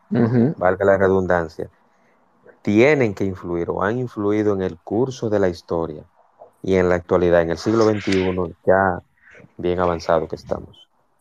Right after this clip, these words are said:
Speaker 1: Sí, hay muchísimos filósofos y podría mencionar unos cuantos, ¿verdad? Que, eh, en caso particular. Mira, hay uno que es bastante controversial, eh, y que es muy mal interpretado, pero que tiene,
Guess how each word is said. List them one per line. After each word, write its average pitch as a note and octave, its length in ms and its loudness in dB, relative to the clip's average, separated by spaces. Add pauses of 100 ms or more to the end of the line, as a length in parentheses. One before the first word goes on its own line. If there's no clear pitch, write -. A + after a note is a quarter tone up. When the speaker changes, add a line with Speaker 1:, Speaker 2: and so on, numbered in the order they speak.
Speaker 1:
Sí, B2+ 260 6
hay C#3+ 200 8
muchísimos B2+ 800 2
filósofos G#2 680 0
y A#2+ 120 0
podría A#2+ 400 6
mencionar G#2 880 0 (920)
unos G#2 320 2
cuantos, G2 480 0
¿verdad? D#2 340 0
Que, - 120 -16
eh, - 400 -4
en E2+ 240 -8
caso - 360 -2
particular. F2+ 600 -4 (280)
Mira, D#3+ 200 6
hay D#3+ 100 10
uno F#3 220 6
que D3 80 4
es C#3+ 100 -2
bastante B2 480 0
controversial, G#2 840 -2 (540)
eh, - 400 -10 (160)
y G#2 100 -8
que G2 260 0
es - 160 -4
muy B2+ 160 2
mal C#3 180 2
interpretado, G2+ 920 -4
pero F#2 220 -4
que F2+ 160 -6
tiene, F#2+ 920 -4